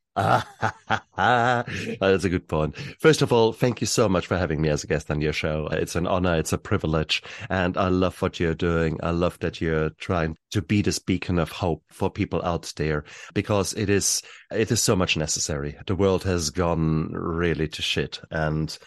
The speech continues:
I don't know anyone who has had a good time in the last two, three years. So, uh, voices such as yours are so important to actually bring out the hope, because there is hope. But sometimes when we're in the darkness,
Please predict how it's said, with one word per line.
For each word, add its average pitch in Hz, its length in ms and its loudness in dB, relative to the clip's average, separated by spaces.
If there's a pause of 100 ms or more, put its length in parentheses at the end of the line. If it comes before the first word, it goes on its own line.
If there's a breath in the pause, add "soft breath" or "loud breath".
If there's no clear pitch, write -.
(280 loud breath)
I 117 100 2
don't 110 220 2
know 98 140 4
anyone 80 540 2
who 101 160 0
has 82 120 2
had 87 140 -2
a 87 60 -8
good 82 160 -4
time 73 300 -6
in 80 60 -8
the 73 80 -4
last 73 480 -4
two, 78 240 -2
three 73 280 -6
years. 71 460 -8 (460 loud breath)
So, 85 480 0
uh, - 360 -8 (240)
voices 95 600 -2 (100)
such - 240 -4
as - 140 -4
yours 80 380 -2 (220)
are 90 100 -2
so 98 160 2
important 85 560 -2 (360 soft breath)
to 101 160 2
actually 85 500 -2 (140)
bring 90 240 -2
out 80 220 -2
the 85 80 -6
hope, 76 360 -4 (200)
because 104 320 0 (240 loud breath)
there 110 200 4
is 104 180 2
hope. - 340 -4 (720 soft breath)
But - 80 -4
sometimes 107 460 2
when 87 140 0
we're 87 120 2
in 80 80 2
the 80 80 2
darkness, 87 540 -2